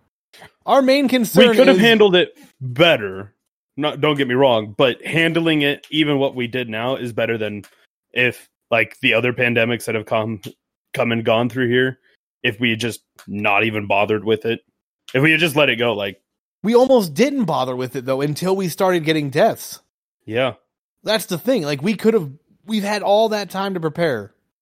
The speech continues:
Speaker 1: We had three months to prepare, and we just were like, "Yeah, it's not gonna affect us."
Speaker 2: Would you think, though, of doing this, though, if there were no deaths? Maybe, like, having, like,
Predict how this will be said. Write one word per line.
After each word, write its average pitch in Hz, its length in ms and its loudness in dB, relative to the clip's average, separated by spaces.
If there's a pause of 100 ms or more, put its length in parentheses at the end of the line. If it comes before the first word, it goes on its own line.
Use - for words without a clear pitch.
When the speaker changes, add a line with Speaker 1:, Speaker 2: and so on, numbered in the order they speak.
(120)
Speaker 1:
We 233 120 -8
had 190 240 0
three 247 600 0
months 233 340 2
to 190 80 0
prepare, 185 400 2
and 151 100 0
we 170 120 2
just 160 180 -2
were 160 80 0
like, 147 260 2 (500)
"Yeah, 143 360 2
it's 131 160 -4
not 135 140 0
gonna 127 160 -6
affect 117 320 -4
us." 104 280 -12 (380)
Speaker 2:
Would 170 180 4
you 185 140 2
think, 196 260 0
though, 180 400 6
of 139 80 -8 (640)
doing 156 360 0
this, 165 280 -4
though, 165 260 4
if 127 180 -6
there 143 100 -2
were 123 140 -2
no 120 320 2
deaths? 110 500 -4
Maybe, 160 320 2
like, 175 220 2
having, 160 280 0
like, 117 240 -2